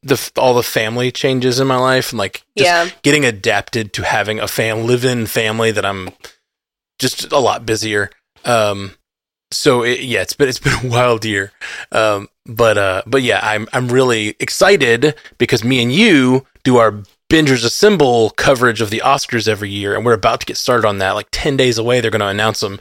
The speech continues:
Speaker 1: and we are gonna try
Speaker 2: Yep.
Speaker 1: to get 'em in the feed as quick as we can, uh, like we always do. Um, it's gonna be a really fun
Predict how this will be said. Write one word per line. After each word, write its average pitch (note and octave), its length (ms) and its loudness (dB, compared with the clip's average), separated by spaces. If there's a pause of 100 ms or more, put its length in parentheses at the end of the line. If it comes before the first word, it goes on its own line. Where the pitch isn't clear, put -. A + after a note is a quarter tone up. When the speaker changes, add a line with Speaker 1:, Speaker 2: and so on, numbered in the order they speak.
(300)
Speaker 1:
and A2 140 -6
we B2 60 2
are A2+ 80 2
gonna G#2+ 180 0
try D3 200 0
Speaker 2:
Yep. B2 40 2
Speaker 1:
to B2+ 60 -2
get A#2+ 160 0
'em A#2+ 100 0
in A#2+ 80 0
the A2 60 -2
feed G2+ 320 2
as - 80 -2
quick - 180 0
as B2 80 -6
we A#2 80 -4
can, G#3 460 4 (360)
uh, A2+ 240 2
like A2+ 160 0
we B2 80 0
always D3+ 360 4
do. C#3 320 2 (300)
Um, G#2 260 0
it's A2+ 100 -8
gonna B2 120 2
be A2 80 -2
a G#2 40 -6
really G#2 240 0
fun G2 560 -4